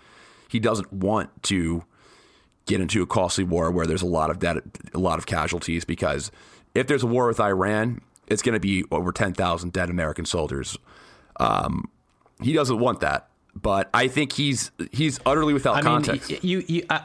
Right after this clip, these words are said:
Speaker 2: I believe you that he doesn't want that for, like, political reasons and also just for human reasons. Like, you know, I, as much as I don't like Trump, I, I totally don't think that he's, you know, an idiot and, you know, uh, an evil person.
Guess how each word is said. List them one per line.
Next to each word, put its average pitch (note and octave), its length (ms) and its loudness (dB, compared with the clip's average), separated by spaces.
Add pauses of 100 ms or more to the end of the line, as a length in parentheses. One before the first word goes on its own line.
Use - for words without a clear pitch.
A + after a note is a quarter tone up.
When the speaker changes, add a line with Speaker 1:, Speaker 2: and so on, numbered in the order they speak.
Speaker 2:
I E3+ 120 2
believe C3+ 440 -2
you F3+ 160 0
that C#3 160 -2
he C#3+ 80 0
doesn't C3+ 280 -2
want B2+ 240 -2
that C#3+ 220 -2
for, B2+ 160 -4
like, G2 280 -2
political D#3+ 420 -2
reasons C#3 380 0
and B2+ 100 0
also C#3+ 180 -2
just D#3+ 180 -2
for G3+ 120 2
human C#3+ 340 0
reasons. G2+ 360 -2
Like, G2 180 0
you B2 160 -2
know, A#2 60 0
I, B2 300 -4 (200)
as D#3 160 -2
much D#3+ 160 -2
as D3+ 100 -2
I C#3+ 60 0
don't C3+ 180 -2
like A2+ 160 -2
Trump, A2 260 -2
I, G2+ 140 -2 (100)
I A#2+ 100 -2
totally A#2 460 -2 (140)
don't A2 260 -2
think G2+ 200 -4
that F#2+ 120 -4
he's, F#2 280 -4 (320)
you G#2 80 -6
know, G2+ 140 -4
an G2+ 220 -8
idiot A#2 400 -4
and, G2 300 -4
you A2 160 -4
know, G#2 160 -4
uh, A2+ 260 -4 (120)
an A2+ 180 -6
evil A2+ 320 -4
person. A2 480 -4